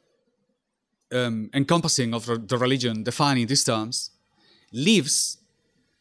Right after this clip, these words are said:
a whole subject completely outside its definition, which is the social, the political, and economical aspects. Now, it is, uh, quite, uh, emphatically said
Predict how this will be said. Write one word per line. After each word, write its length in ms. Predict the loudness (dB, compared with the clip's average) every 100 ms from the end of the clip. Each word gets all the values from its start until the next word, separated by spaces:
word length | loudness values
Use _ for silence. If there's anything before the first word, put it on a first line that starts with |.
| _ _ _
a 80 | -4
whole 320 | 2 4 6
subject 640 | 4 2 0 -6 -10 -18 -20 _ _ _ _ _ _ _ _ _ _
completely 540 | -10 -2 0 2 2 0
outside 720 | 2 2 2 0 -2 -4 -8 -14 -16 _ _ _ _ _ _ _ _ _ -20 -6
its 160 | 0
definition, 640 | 2 4 4 4 0 -8 -10
which 180 | -4 0
is 220 | 2 0 -8 _ -8
the 120 | 0
social, 380 | 4 4 2 -4 -12 _ _ -8
the 100 | -2
political, 600 | 2 2 0 -2 -4 -8 _ _
and 120 | -2 0
economical 480 | 2 2 0 -2 -4 0
aspects. 720 | 2 0 -4 -14 -8 -8 -8 _ _ _ -20 _ _ _ _ _ _ _ _ _ _ _ _ -20 -20 -20 _ _
Now, 180 | 2 2
it 260 | 4 2 2
is, 200 | 2 4
uh, 120 | 2
quite, 360 | 4 2 4 2
uh, 140 | 2
emphatically 540 | 0 2 2 2 -4 -4
said 360 | -4 -6 -10